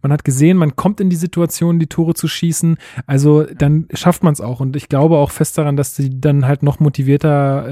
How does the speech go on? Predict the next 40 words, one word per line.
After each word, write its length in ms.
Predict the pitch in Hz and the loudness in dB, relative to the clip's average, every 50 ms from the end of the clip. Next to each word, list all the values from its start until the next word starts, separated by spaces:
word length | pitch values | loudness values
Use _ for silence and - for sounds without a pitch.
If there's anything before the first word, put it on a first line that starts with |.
| 135 135 135 | -4 -2 -2
äh, 40 | 131 | -2
sind 280 | 123 139 143 139 - - | 0 -2 -2 -2 -2 -2
nächste 300 | 135 135 - - 131 123 | -2 -2 -2 -2 -2 -2
Woche 320 | 135 131 - 147 139 131 - - - - _ - | -2 -2 0 -2 -4 -4 -6 -12 -20 -12 _ -4
und 120 | 139 127 | -2 2
wenn 100 | 139 139 | 2 4
jetzt 160 | 143 135 - | 2 2 0
nicht 140 | 143 135 - | -2 -2 -2
irgendwas 380 | 143 147 139 143 139 131 - - | -2 -2 0 0 0 0 0 0
schief 240 | - 143 143 - | 0 0 -2 0
geht, 260 | - 139 139 139 - - _ - - - - - _ - | 0 0 0 0 -2 -8 _ -20 -20 -20 -20 -20 _ -6
ähm, 600 | 139 131 127 127 127 127 127 127 127 127 131 123 | -4 -2 0 0 0 -2 -2 -2 -4 -4 -2 0
wenn, 320 | 143 139 139 139 139 135 | 2 2 4 2 2 2
wenn 260 | 135 139 139 139 135 135 | 0 2 2 2 2 2
der, 420 | 139 139 139 139 139 135 139 143 | 2 2 2 2 2 2 0 0
äh, 720 | 139 139 135 131 131 131 131 135 139 127 127 139 135 131 | -2 -2 0 0 0 0 -2 -4 -6 -8 -10 -8 -8 -8
äh, 40 | 131 | -6
Gendusi 420 | 127 143 139 135 147 147 147 156 151 | -2 -2 0 0 0 2 2 2 2
sich 300 | 139 143 147 - - 147 | 4 2 0 0 -2 -2
noch, 400 | 156 143 151 170 139 117 95 - | 2 4 4 4 4 2 -2 -6
also 260 | - - - 131 135 135 | -8 -8 -4 0 2 2
wenn 120 | 143 143 | 4 4
der 80 | 151 147 | 4 2
sich 140 | 143 - | 0 0
genauso 500 | - 143 139 143 156 165 160 160 156 151 | 0 2 4 4 4 4 4 4 2 2
einfügt 580 | - 156 160 160 165 - - - 156 - - - | 0 0 0 0 -2 -2 -4 -6 -8 -8 -8 -8
von 160 | - 147 147 | -6 -6 -4
Anfang 360 | 147 143 139 - - 147 147 | -4 -6 -6 -4 -4 -6 -4
an, 240 | 143 147 151 151 147 - - - - - - - - - | -2 -2 -2 -2 -2 -4 -10 -20 -20 -20 -20 -16 -10 -6
äh, 80 | 139 | -2
sollte 300 | 127 131 135 160 - 151 | 2 2 2 4 4 2
er 80 | 143 131 | 0 0
von 140 | - 147 143 | 0 -2 -4
Anfang 260 | 139 - - 135 131 | -4 -4 -4 -4 -4
an 100 | 127 - | -4 -6
spielen, 440 | - - - 143 147 147 147 147 - _ _ _ _ _ _ _ | -6 -4 -2 0 2 2 2 0 -2 _ _ _ _ _ _ _
dann, 320 | - 127 120 127 127 127 | -4 -2 -2 0 -2 -2
äh, 300 | 143 123 87 92 92 107 120 - - - _ _ _ _ _ _ _ | -4 -6 -10 -12 -14 -14 -16 -16 -18 -20 _ _ _ _ _ _ _
das, 360 | - - - - - - - - _ _ _ _ _ _ - | -10 -8 -8 -8 -8 -12 -16 -20 _ _ _ _ _ _ -6
ja, 140 | 151 123 | -6 -6